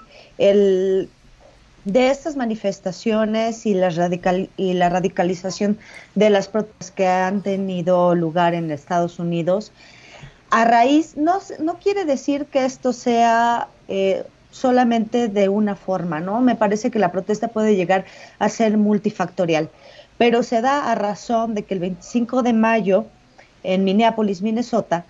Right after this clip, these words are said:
durante un arresto de un delito menor, eh, un hombre afroamericano fue asesinado a manos de la policía local.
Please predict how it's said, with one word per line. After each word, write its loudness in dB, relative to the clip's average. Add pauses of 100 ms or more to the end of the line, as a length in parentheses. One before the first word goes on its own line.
(260)
durante 0
un 4
arresto -2
de 0
un 2
delito 2
menor, 0 (560)
eh, 2
un 2
hombre 2
afroamericano -2 (320)
fue 4
asesinado 0
a 0
manos -2
de -2
la -2
policía 0
local. 0